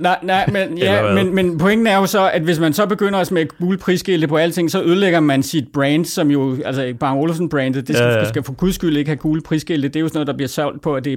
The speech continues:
Speaker 1: premium og ikke
Speaker 2: Ja,
Speaker 1: er på
Speaker 2: ja.
Speaker 1: udsalg og sådan nogle ting. Og så kan det være, at man sælger flere højtalere i, i to måneder, men så,
Speaker 2: Så er
Speaker 1: øh,
Speaker 2: brandet ødelagt.
Speaker 1: så er bra-, brandet ødelagt, ikke?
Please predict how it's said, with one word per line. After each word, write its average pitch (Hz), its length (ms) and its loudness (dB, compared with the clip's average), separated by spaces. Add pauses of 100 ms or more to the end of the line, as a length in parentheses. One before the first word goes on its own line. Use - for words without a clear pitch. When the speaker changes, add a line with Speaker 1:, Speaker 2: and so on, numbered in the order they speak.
Speaker 1:
premium 147 500 2
og 120 120 -4
ikke 127 120 2
Speaker 2:
Ja, 123 80 4
Speaker 1:
er 120 60 0
på 110 60 2
Speaker 2:
ja. 107 60 2
Speaker 1:
udsalg 139 440 -2
og 123 100 -4
sådan 131 60 -8
nogle 127 140 -4
ting. 135 180 -4 (500)
Og 151 140 -4
så 208 140 2
kan 208 160 0
det 190 80 0
være, 170 200 4
at 185 80 4
man 165 120 4
sælger 170 260 0
flere 185 200 0
højtalere 165 540 2
i, 131 300 0
i 147 120 -6
to 190 180 0
måneder, 170 420 2
men 156 280 2
så, 160 480 2
Speaker 2:
Så 123 80 0
er 107 60 2
Speaker 1:
øh, - 60 -2
Speaker 2:
brandet 104 320 0
ødelagt. 90 260 -2
Speaker 1:
så 180 100 2
er 156 40 4
bra-, 143 300 0
brandet 151 300 2
ødelagt, 139 340 0
ikke? 165 120 -4